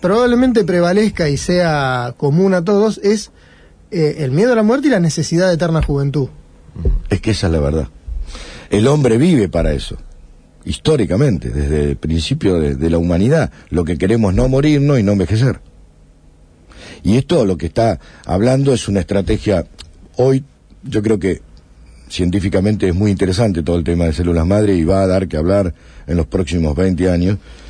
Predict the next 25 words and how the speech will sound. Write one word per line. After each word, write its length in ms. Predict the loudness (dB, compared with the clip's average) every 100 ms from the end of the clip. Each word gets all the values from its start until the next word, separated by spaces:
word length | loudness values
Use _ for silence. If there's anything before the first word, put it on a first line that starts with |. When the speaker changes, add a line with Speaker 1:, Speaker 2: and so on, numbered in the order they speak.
| -20 -20 -10
Speaker 2:
Hoy 220 | -2 2 2
es 120 | 0
una 120 | -2
estrategia 420 | -2 -2 -2 -2
de 60 | 0
marketing 500 | 0 -2 -4 -4 -2
nada 160 | -2
más, 240 | -2 -6 -10 -20 -20 -20 -20 -6
por 180 | -2
ahora. 320 | 0 -2 -4 -10 -20 -20 -20 -20 -20 -10
Hay 180 | -2 0
muchos 380 | 2 2 0 -2
trabajos 500 | 0 0 0 -2 -6
científicos 600 | -4 -4 -2 -2 -2 -2
serios 280 | 0 0 -2
que 100 | -4
están 240 | -4 -2
demostrando 600 | 0 -2 -2 -2 0 2
la 140 | 0 0
real 280 | 0 0 -2
utilidad, 540 | -2 -2 0 2 0 -6 -20 -8
pero 180 | -6
todavía 460 | -2 -2 0 2 0
trasladar 580 | -2 -4 -2 0 2 2
eso 380 | 0 -2 -6